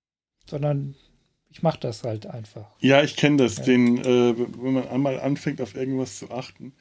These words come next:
Speaker 1: Ja.
Speaker 2: Und gerade, äh, also bei mir ist das, ist das ja auch ganz häufig, äh, dass, äh, dass, dass, dass, das berufliche Auge schaut immer mit. Ich hab das ganz häufig, dass ich bei Animationsserien, äh,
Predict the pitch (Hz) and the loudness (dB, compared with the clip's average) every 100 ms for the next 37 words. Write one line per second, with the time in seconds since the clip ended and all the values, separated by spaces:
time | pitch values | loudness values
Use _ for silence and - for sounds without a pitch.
0 | _ _ _ _ - 120 - 123 123 120 | _ _ _ _ -18 -14 -8 -4 2 4
1 | 131 135 131 127 127 123 120 120 117 110 | 6 4 4 2 0 0 2 2 0 -4
2 | 101 - - - - _ - 104 107 117 | -10 -16 -20 -20 -20 _ -18 -6 2 4
3 | 127 120 127 - - - 95 - 110 101 | 4 0 -6 -10 -12 -18 -20 -18 -14 -12
4 | 107 104 104 - 110 - 104 104 101 107 | -10 -10 -12 -8 -8 -6 -6 -6 -6 -12
5 | - - 104 101 101 - - _ _ _ | -14 -12 -6 -4 -4 -8 -20 _ _ _
6 | _ _ - 110 101 - 110 107 104 104 | _ _ -8 -6 -6 -8 -4 0 0 0
7 | 104 98 101 98 101 98 - 107 101 101 | -2 -4 -8 -12 -14 -16 -16 -20 -18 -20
8 | - - _ _ _ 117 98 110 123 - | -20 -20 _ _ _ -20 -14 -10 -10 -10
9 | 110 107 101 107 107 104 104 104 113 104 | -6 -4 -2 -4 -4 -6 -4 -4 -2 2
10 | 98 120 - _ _ _ _ _ _ 98 | 4 2 0 _ _ _ _ _ _ -16
11 | 117 - - 110 101 110 110 104 104 101 | -16 -16 -10 -10 -6 -8 -8 -10 -10 -12
12 | - 104 104 104 101 101 107 117 101 - | -10 -6 0 2 0 0 -2 -2 -4 -2
13 | 98 95 92 90 90 - 98 92 92 | 0 0 -2 -6 -10 -12 -12 -10 -10